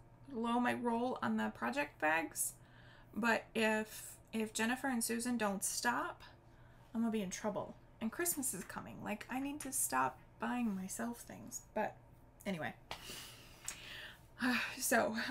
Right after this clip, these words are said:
um, yeah. So that's, that's the end of the haul. Uh, that <laughs> has got to be it for a little <laughs> while. Um, so we'll see what happens November first.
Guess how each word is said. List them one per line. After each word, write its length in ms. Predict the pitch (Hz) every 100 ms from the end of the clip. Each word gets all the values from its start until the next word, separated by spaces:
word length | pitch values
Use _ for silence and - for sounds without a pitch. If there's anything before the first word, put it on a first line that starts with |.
| -
um, 480 | 202 190 190 220 -
yeah. 200 | 190 208 226 - - -
So 180 | - 240
that's, 380 | 240 254 - -
that's 340 | - 247 -
the 140 | - -
end 140 | 185
of 60 | -
the 100 | 170
haul. 400 | - - 247 -
Uh, 220 | 196 - - - - - -
that 220 | 196 - - - - - -
<laughs> 480 | 247 - - 285 -
has 200 | - 220
got 260 | 208 - -
to 80 | -
be 80 | -
it 180 | -
for 140 | - 165
a 80 | 165
little 220 | 185 226
<laughs> 40 | -
while. 960 | 233 - - - - - - - - - - 302 - - 403 392 320 -
Um, 640 | 226 208 196 190 190 185 - - - - - - - - - - - - - -
so 200 | - 233
we'll 100 | 226
see 140 | 247 277
what 120 | 233
happens 420 | 233 226 202 202
November 360 | 208 196 185 151
first. 380 | - - -